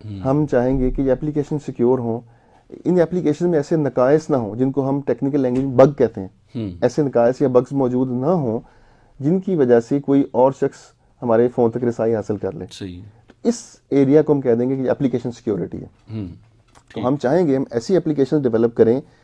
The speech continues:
Speaker 2: या हमारे डेवलपर्स ऐसी एप्लीकेशन डेवलप करें जो सिक्योर हों।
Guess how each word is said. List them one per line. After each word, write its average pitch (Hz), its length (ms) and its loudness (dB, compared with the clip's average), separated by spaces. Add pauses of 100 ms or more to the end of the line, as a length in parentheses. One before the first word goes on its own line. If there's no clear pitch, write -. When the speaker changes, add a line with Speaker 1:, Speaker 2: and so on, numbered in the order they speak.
(500)
Speaker 2:
या 117 120 4
हमारे 113 180 0
डेवलपर्स 113 720 4 (420)
ऐसी 120 220 -2
एप्लीकेशन 151 480 0
डेवलप 117 320 2
करें 123 280 0
जो 123 160 2
सिक्योर 104 460 -4
हों। 92 140 -12